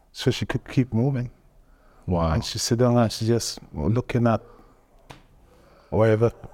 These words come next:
Speaker 1: <laughs> She
Speaker 2: Wow. Did you get on, you got on well with her, didn't you? Your
Speaker 1: Oh, yeah,
Speaker 2: grandma?
Speaker 1: that's my favorite grandma. I still think about her every day.
Speaker 2: Wow.
Speaker 1: Mm-hmm.
Speaker 2: And the, and the Felix, uh, the Felix families, you're from a sort of patch of Grenada, aren't you? Certain kind of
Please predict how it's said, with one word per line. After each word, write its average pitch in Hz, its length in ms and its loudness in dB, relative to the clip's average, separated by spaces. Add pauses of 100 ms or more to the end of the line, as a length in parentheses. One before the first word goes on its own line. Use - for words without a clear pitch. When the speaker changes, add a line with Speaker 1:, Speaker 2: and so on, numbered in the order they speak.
(120)
Speaker 1:
<laughs> 139 80 -2 (560)
She - 200 -8
Speaker 2:
Wow. 95 500 2
Did 107 140 -2
you 123 100 4
get 131 80 6
on, 117 240 4
you 135 120 4
got 139 80 4
on 123 100 2
well 131 160 4
with 90 100 2
her, 85 80 0
didn't 98 220 2
you? 78 120 -2 (120)
Your - 100 2
Speaker 1:
Oh, 165 60 2
yeah, 104 60 2 (100)
Speaker 2:
grandma? 95 80 2
Speaker 1:
that's 127 140 2
my 123 100 0
favorite 117 400 0
grandma. 117 300 0 (260)
I 113 160 0
still - 320 2
think 131 220 -2
about 113 240 0
her 113 180 4
every 110 180 2
day. 113 220 0 (1080)
Speaker 2:
Wow. 78 480 0
Speaker 1:
Mm-hmm. 117 640 -4
Speaker 2:
And 135 100 4
the, - 220 -4
and 143 120 4
the 135 60 0
Felix, 170 500 0
uh, 165 120 2
the 131 100 2
Felix 160 380 0
families, 131 600 2 (540)
you're 151 140 4
from 135 180 2
a 123 60 4
sort 120 200 2
of - 40 -20
patch 139 340 -4
of 123 60 2
Grenada, 123 480 4
aren't 85 160 0
you? 80 220 -4
Certain 98 420 2
kind 98 180 2
of 92 120 0